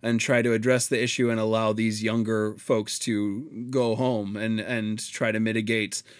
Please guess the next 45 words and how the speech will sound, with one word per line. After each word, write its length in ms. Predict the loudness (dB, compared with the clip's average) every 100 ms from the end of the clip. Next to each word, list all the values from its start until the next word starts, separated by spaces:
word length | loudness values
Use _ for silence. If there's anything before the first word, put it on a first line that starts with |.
| -8
the, 400 | -2 0 2 0
uh, 320 | 0 -2 -2 -4
effect, 320 | -4 -4 -2
the 80 | 0
long-term 560 | 2 4 2 0 -2
effects 440 | -2 -2 -4 -4 -2
of 160 | 0
nuclear 380 | 0 0 -2 -2
exposure 640 | -4 -2 -2 -2 -6 -12 -14 -20 -8
to 180 | 0 2
them. 340 | 0 -6 -8 -12 -18 -20 -20 -20 _ 2
This 220 | 4 6
is 160 | 6 6
met 220 | 4 6
with 240 | 6 6
kind 160 | 4 4
of 100 | 4
shock 400 | 4 2 0 -6 0
by 200 | 2 4
the, 220 | 2 2
by 220 | 2 4
especially 800 | 2 2 2 2 4 4 6 4
Hazel, 320 | 6 4 4
but 160 | 4 4
both 200 | 4 6
Hazel 300 | 4 4 4
and 100 | 4
Robin 360 | 2 2 2
initially, 600 | 0 0 -2 -2 -2 -4 -6 -16 -6
um, 380 | 0 2 2 2
and 240 | 0 2 4
they, 300 | 4 4 2
they 180 | 0 0
kind 240 | 0 0
of, 220 | 0 -2
uh, 20 |
are, 540 | -4 -6 -4 -4 -2 -4
especially 500 | 2 4 6 6 6
Hazel 300 | 4 4 2
is 100 | 2
reviled 460 | 2 4 4 4
at 100 | 2
the 140 | 2 2
idea. 480 | 2 4 6 6 4
She, 400 | 4 4 4